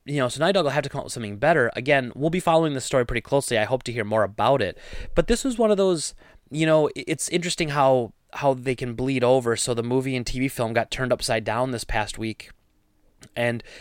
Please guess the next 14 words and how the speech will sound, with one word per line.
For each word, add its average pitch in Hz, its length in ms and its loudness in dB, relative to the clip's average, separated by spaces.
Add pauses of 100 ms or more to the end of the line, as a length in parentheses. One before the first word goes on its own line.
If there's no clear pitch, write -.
(160)
if 120 80 -2
you 131 80 2
look 143 140 0
on 120 120 0
Twitter, 131 240 0
there's 113 200 -2
this 113 140 -8
hashtag 113 420 -2
Me 110 160 -6
Too 185 240 -4
hashtag 170 440 -4
popping 156 320 -6
up, 143 160 -10
which 113 260 -2